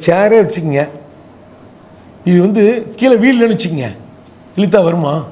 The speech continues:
வராது. கஷ்டம். புசி-, அதாவது, அஹ், விசை அதிகமா நம்ம கொடுக்கணும். வீல் வச்சிட்டோம்னா இப்படின்னா என்ன ஆகும்? ஈஸியா மூவ் ஆகும்.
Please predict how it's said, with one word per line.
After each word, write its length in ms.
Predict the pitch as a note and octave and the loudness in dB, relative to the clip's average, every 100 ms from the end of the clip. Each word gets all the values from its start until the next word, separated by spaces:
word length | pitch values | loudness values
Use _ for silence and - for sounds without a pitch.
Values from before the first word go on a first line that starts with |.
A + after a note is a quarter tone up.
| - - - - - - - - - - - | -18 -20 -20 -20 -20 -20 -20 -20 -20 -20 -6
வராது. 280 | C3+ C#3+ G#2+ - - - - - - - - - | -2 -2 -4 -10 -20 -20 -20 -20 -20 -20 -20 -8
கஷ்டம். 400 | D3+ - G3+ - - - - - - - | -6 -4 -4 -6 -10 -20 -20 -20 -20 -8
புசி-, 280 | E3 F3 - | -6 -6 -4
அதாவது, 400 | E3+ F#3+ G3 E3+ - - - - | 0 2 2 -2 -6 -18 -20 -6
அஹ், 340 | D3 C#3 C#3 | -2 -2 -2
விசை 300 | C3+ D3 A#3+ | -4 0 2
அதிகமா 280 | G3+ F#3+ G#3 | 2 2 0
நம்ம 160 | G3 D3 | 0 0
கொடுக்கணும். 280 | E3+ D3+ B2 - - - - - | -2 -2 -4 -10 -18 -20 -16 -2
வீல் 200 | B3+ A#3+ | 0 2
வச்சிட்டோம்னா 540 | G#3 - A#3+ A3+ C4+ - - - - - | 0 0 0 0 -2 -6 -18 -20 -20 -12
இப்படின்னா 380 | F#3+ F3+ A#3 B3 | -2 2 2 2
என்ன 180 | A3 F#3+ | 2 0
ஆகும்? 240 | D3+ A#2 - - - - - - | -2 -6 -14 -20 -20 -20 -20 -8
ஈஸியா 300 | F3+ F#3 G3+ F3 | -2 0 0 0
மூவ் 200 | C#3 B2 | -2 -4
ஆகும். 280 | G#2 - | -8 -14